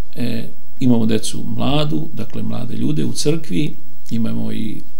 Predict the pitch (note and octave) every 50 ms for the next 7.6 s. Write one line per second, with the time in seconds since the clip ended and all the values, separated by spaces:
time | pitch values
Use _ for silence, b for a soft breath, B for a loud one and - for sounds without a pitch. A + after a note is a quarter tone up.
0 | - - - - - G#2 - - A2+ B2 C#3+ C#3+ E3+ E3 E3 - - - - B2+
1 | A#2 A2 G#2+ A2 A2+ A2+ A2+ G#2+ - - C3 B2+ B2 A#2 A2+ A2+ A2+ A2+ A2+ -
2 | - A#2+ A2 A2 G#2+ A2+ A#2 A#2 A#2+ A#2 A2 A2 A2 - - C3+ - - - E3
3 | D#3 D3+ D3+ - E3 D#3 - - - D3 D3 D3+ D#3 D3+ C3 A2 - - C3+ A2
4 | - - B B B B B B B B B B - E3 D3 - E3+ E3 - -
5 | F#3+ F3 D#3+ D#3+ D3+ D3+ - D3 - - C#3+ B2 - C#3+ B2+ B2 B2+ D3+ E3+ D#3
6 | C3 B2 A#2+ A#2 A2+ - - - A#2+ A#2 A2+ A#2 A#2 C#3+ E3+ - - - C#3 A2+
7 | - - A#2+ - - - F2+ G2 F#2+ G#2 A#2+